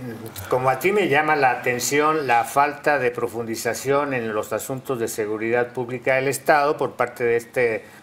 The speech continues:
mensaje del gobernador. Eh, voy a, a retomar lo que decía Saúl, porque también con él comparto la preocupación de conocer cuál es el enfoque que tiene el gobernador,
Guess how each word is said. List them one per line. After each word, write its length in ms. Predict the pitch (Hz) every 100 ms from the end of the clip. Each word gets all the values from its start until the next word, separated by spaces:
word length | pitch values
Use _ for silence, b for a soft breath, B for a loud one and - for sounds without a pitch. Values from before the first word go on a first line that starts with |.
| -
mensaje 400 | 117 135 123 131
del 160 | 131
gobernador. 680 | 139 143 147 160 180 180 120 B B B B B B -
Eh, 440 | 127 127 120 120 139
voy 260 | 160 190
a, 500 | 196 185 156 131 113
a 280 | 113 - 127
retomar 420 | 120 120 127 135
lo 100 | 147
que 120 | 143 127
decía 260 | 113 143
Saúl, 420 | 139 135 131 147 139
porque 280 | 120 -
también 380 | 117 127 135 175
con 200 | 175 165
él 140 | 156 156
comparto 680 | 143 127 139 135 - 147
la 220 | 135 123
preocupación 1000 | - 117 113 113 - 117 - 151 147 156 160 B B B B B B B - - -
de 560 | 151 127 131 127 127 127 - - -
conocer 640 | - 139 139 139 202 202
cuál 200 | 202 190
es 160 | 185 175
el 160 | 170 139
enfoque 760 | 120 - 170 165 147 147 147 - - -
que 120 | - 117
tiene 420 | - 143 147 143
el 100 | 127
gobernador, 680 | 110 104 101 107 123 131